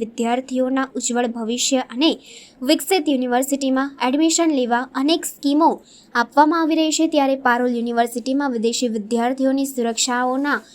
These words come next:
મોટા સવાલો ઊભા થઈ રહ્યા છે. જ્યારે જાહેરમાં લાકડીઓ અને છૂટા હાથની મારામારી કરતા વિદ્યાર્થીઓને રોકવા માટે કોઈ સિક્યુરિટી જવાન દેખાયું પણ ન હતું,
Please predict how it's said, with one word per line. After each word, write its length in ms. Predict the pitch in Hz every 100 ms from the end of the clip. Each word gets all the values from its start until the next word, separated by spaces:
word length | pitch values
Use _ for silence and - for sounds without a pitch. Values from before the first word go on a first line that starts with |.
| - -
મોટા 340 | 262 320 370 320
સવાલો 480 | - 247 233 254 277
ઊભા 320 | 233 220 254
થઈ 140 | 294 311
રહ્યા 280 | 311 311 320
છે. 100 | 330 226 - - _
જ્યારે 340 | 226 277 311 320 262
જાહેરમાં 540 | 320 311 381 370 381 320
લાકડીઓ 420 | 262 262 240 254 262
અને 120 | 254 254 -
છૂટા 340 | 240 - 262 254
હાથની 400 | 233 233 247 285 247
મારામારી 460 | 226 240 240 247 247
કરતા 300 | 233 247 262
વિદ્યાર્થીઓને 840 | 226 - 233 247 254 262 247 269 247
રોકવા 320 | 226 240 262
માટે 260 | 254 269 285
કોઈ 180 | 285 277
સિક્યુરિટી 540 | 254 - 262 269 277 269 -
જવાન 400 | 233 247 285 254
દેખાયું 400 | 208 254 247 285 330
પણ 160 | 349
ન 100 | 349 359
હતું, 260 | 359 240